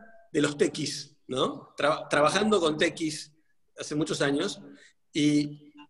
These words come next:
vi-, bueno, interactuando con artistas y visitándolos y, bueno, comprando obras y, bueno, ayudando de varias maneras.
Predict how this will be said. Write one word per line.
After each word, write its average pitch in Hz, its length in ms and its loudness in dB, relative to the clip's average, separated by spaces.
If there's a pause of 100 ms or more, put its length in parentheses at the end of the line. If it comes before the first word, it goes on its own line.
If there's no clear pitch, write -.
(640)
vi-, 151 320 -8
bueno, 151 560 0
interactuando 165 840 4
con 151 160 0
artistas 147 680 -2
y 143 60 -10
visitándolos 147 880 0
y, 120 220 -6 (600)
bueno, 160 140 -8
comprando 147 520 6
obras 139 380 2
y, 120 140 -10 (420)
bueno, 139 200 -10
ayudando 135 380 2
de 135 60 6
varias 143 220 4
maneras. 143 360 0